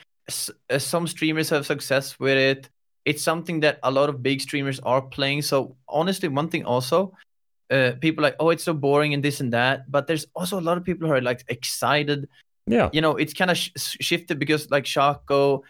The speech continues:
Speaker 1: Dana, C D, I saw her playing it.
Speaker 2: Yeah.
Speaker 1: And,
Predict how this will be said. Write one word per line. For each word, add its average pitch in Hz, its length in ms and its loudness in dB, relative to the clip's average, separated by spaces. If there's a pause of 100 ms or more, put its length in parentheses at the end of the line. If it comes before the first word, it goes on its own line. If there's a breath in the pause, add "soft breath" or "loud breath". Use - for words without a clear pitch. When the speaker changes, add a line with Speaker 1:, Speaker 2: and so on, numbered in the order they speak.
(220 soft breath)
Speaker 1:
Dana, 143 500 2
C 139 240 -2
D, 135 300 2
I 127 60 4
saw 127 240 2
her 127 200 2
playing 139 320 0
it. 139 180 0
Speaker 2:
Yeah. 95 360 4 (180)
Speaker 1:
And, 123 300 -2